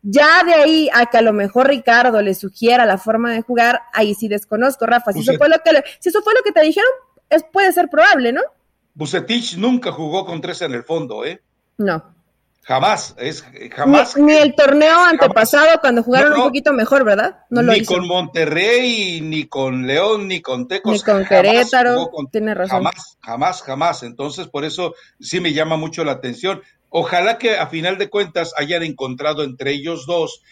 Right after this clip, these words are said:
Speaker 2: la forma de no estorbarse y de genuinamente ayudarse. Entonces, esperemos que, eh, digo, porque en algo tiene razón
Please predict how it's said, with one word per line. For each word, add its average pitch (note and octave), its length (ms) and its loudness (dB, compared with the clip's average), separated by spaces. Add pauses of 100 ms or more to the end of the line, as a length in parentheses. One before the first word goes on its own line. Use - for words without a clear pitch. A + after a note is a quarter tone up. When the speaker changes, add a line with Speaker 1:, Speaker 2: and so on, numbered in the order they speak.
(140)
Speaker 2:
la C#3 160 -4
forma E3+ 340 -2
de D3+ 140 -2
no D#3 120 -4
estorbarse D#3+ 760 -4
y D#3+ 60 -8
de C#3 120 -8
genuinamente C#3+ 760 -8
ayudarse. C3+ 640 -8 (220)
Entonces, B2+ 720 -10 (260)
esperemos C3+ 680 -6
que, C3+ 300 -6 (280)
eh, A#2+ 360 -8
digo, F#3+ 220 -2
porque D#3 280 -8
en D3 200 -6
algo F#3 180 -2
tiene F#3 260 -8
razón C#3+ 380 -6